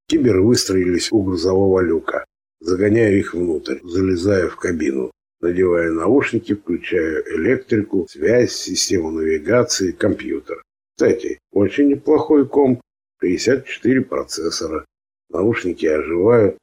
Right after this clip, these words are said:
Слышу, как Кит о чем-то беседует с Сэмом. Включаю автопилот и приказываю отогнать машину на вертолетную площадку. Машина приподнимается на стрекозиных ногах и бодро шлепает туннель.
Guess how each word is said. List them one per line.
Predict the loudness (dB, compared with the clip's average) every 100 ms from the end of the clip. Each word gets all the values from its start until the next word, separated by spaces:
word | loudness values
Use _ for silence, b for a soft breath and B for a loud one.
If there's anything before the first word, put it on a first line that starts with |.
| _
Слышу, | -4 0 0 -2
как | -10 -10 -8
Кит | -2 -2 -2 -10
о | -8
чем-то | -2 -2 -2
беседует | -4 -4 0 0 2 0
с | -2
Сэмом. | -4 -4 -4 -6 -8 _ _ _
Включаю | -4 -2 0 2 0
автопилот | -2 -8 -2 2 2 2
и | -2
приказываю | -2 -2 2 2 2 0 0
отогнать | 0 -2 0 0 0
машину | -2 -2 -2 0 0 -2
на | -2
вертолетную | -2 -2 -2 0 0 0 -2
площадку. | -2 -2 -2 -4 -6 -6 -10 -12 -14 _ _
Машина | -6 -2 0 0
приподнимается | 0 -4 -6 -8 -4 0 2 2 0 -2 -2 0
на | 0 0
стрекозиных | 0 -4 0 2 2 2 0 0
ногах | 0 2 2 0 -4
и | -6
бодро | 0 0 0 -2
шлепает | -2 0 0 2 0 0
туннель. | -2 0 -2 -4